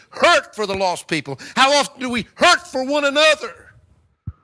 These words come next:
Because our brother or our sister is hurting and they're suffering, and we feel that. Folks, that's what he's talking about here.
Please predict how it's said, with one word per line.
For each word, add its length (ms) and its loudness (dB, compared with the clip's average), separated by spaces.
Because 360 2
our 120 2
brother 420 2
or 220 0
our 100 2
sister 420 -2
is 100 -4
hurting 380 2
and 120 -2
they're 120 0
suffering, 680 -2
and 140 -2
we 140 0
feel 400 -2
that. 580 -8
Folks, 280 -8
that's 340 -4
what 120 -2
he's 160 -6
talking 380 -6
about 280 -2
here. 380 -8